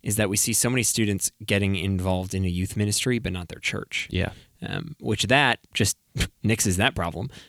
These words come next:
Speaker 1: Uh, they are only involved in their church,
Speaker 2: Yeah.
Speaker 1: which is a
Speaker 2: <laughs>
Speaker 1: much better thing than only being involved in youth ministry.
Speaker 2: Yeah.
Speaker 1: Um, and it prevents that, which is great. But it also does, the, the downside of that is that, yeah, it's,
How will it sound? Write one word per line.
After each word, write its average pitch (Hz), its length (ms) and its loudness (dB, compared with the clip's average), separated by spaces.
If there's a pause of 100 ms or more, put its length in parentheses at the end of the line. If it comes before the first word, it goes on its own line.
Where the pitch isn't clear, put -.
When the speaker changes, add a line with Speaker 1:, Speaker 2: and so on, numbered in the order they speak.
(140)
Speaker 1:
Uh, 110 340 4
they 110 220 4
are 101 200 4
only 156 240 6
involved 92 280 -2
in 92 80 -6
their 85 80 -10
church, - 320 -2
Speaker 2:
Yeah. 110 240 4
Speaker 1:
which 120 140 4
is 113 80 4
a 117 60 6
Speaker 2:
<laughs> 107 200 6
Speaker 1:
much - 220 6
better 147 220 6
thing 104 220 2
than 104 200 2
only 120 200 4
being 104 180 0
involved 98 280 -2
in 98 80 0
youth 90 200 -2
ministry. 143 420 -2
Speaker 2:
Yeah. 90 220 0 (220)
Speaker 1:
Um, 95 220 4
and 98 80 2
it - 60 -2
prevents 123 360 4
that, 90 160 2
which 101 140 -2
is 110 100 0
great. 113 480 2 (720)
But 147 460 4 (440)
it 131 160 4
also 131 340 4
does, 127 540 4
the, 117 220 2
the 120 160 0
downside 117 480 4
of 101 120 -2
that 104 240 0
is 123 180 -4
that, 123 200 0
yeah, 123 380 0 (180)
it's, - 380 -2